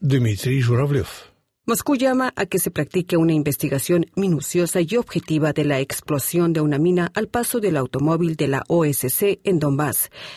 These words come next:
Speaker 2: Esto se indica en una declaración especial de la Cancillería rusa. Se subraya que el hecho fue una provocación dirigida a socavar el proceso de arreglo del conflicto en Ucrania, y esto beneficia a quienes no están interesados en el cumplimiento de los acuerdos de Minsk.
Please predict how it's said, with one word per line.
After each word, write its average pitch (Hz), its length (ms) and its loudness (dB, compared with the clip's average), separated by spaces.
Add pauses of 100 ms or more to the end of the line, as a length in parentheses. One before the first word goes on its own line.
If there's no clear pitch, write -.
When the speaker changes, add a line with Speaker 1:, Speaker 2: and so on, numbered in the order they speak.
(180)
Speaker 2:
Esto 165 320 0
se 156 100 -2
indica 185 380 0
en 180 100 2
una 185 160 4
declaración 165 480 0
especial 170 400 0
de 170 100 0
la 160 120 -2
Cancillería 147 580 0
rusa. 156 480 -2 (300)
Se 285 160 -2
subraya 214 440 0
que 160 120 -2
el 147 100 0
hecho 156 240 0
fue 170 160 0
una 170 180 4
provocación 170 680 0
dirigida 151 460 -2
a 185 180 -2
socavar 165 580 -2
el 208 140 0
proceso 190 560 0
de 175 80 0
arreglo 151 360 0
del 147 120 -2
conflicto 156 500 -2
en 151 100 2
Ucrania, 185 500 0 (320)
y 196 160 2
esto 165 340 0
beneficia 180 600 0 (160)
a 226 100 -2
quienes 240 320 -2
no 262 80 0
están 254 260 0
interesados 151 760 -2
en 156 100 2
el 143 100 -4
cumplimiento 175 640 0
de 226 80 0
los 226 160 -4
acuerdos 143 640 -2
de 151 120 0
Minsk. 160 480 0